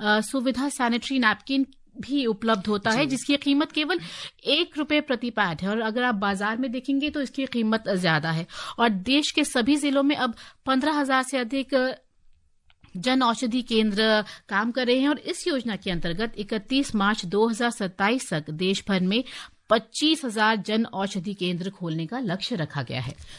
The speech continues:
Speaker 2: Not to forget to mention that medicines provided under the Jan Aushadhi scheme are sourced exclusively from W H O, uh,
Speaker 1: जी।
Speaker 2: G M P, which is Good Manufacturing Practices Certified Manufacturers
Speaker 1: हम्म।
Speaker 2: only।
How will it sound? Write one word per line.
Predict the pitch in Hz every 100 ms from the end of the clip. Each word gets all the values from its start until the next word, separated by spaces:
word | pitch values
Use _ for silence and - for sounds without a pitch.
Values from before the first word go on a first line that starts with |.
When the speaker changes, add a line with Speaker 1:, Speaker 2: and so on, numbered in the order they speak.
| -
Speaker 2:
Not | 185 202
to | 220
forget | 202 170 185 190
to |
mention | 156 208 262 170 196
that | 196 180 170
medicines | 170 190 208 233 269 -
provided | 196 180 185 190 175
under | 175 170
the | 175
Jan | 151 185 196 202
Aushadhi | 185 160 156 156 -
scheme | 247 233 170 170 - - -
are | 190 185 180 -
sourced | 220 233 - 214
exclusively | 214 - - 285 277 - 214 220 220 220
from | 196 190
W | 175 175 202 196
H | 185 165 190
O, | 175 175
uh, | 180 - - - 151 151
Speaker 1:
जी। | 151 127 254
Speaker 2:
G | 262
M | 160
P, | 147 143
which | 180 208 196
is | 147 139
Good | 240
Manufacturing | 185 170 175 165 180 - 180 165
Practices | 165 156 175 196 170 -
Certified | 165 170 165 165
Manufacturers | 156 151 156 147 - 196 156 170
Speaker 1:
हम्म। | 233
Speaker 2:
only। | 226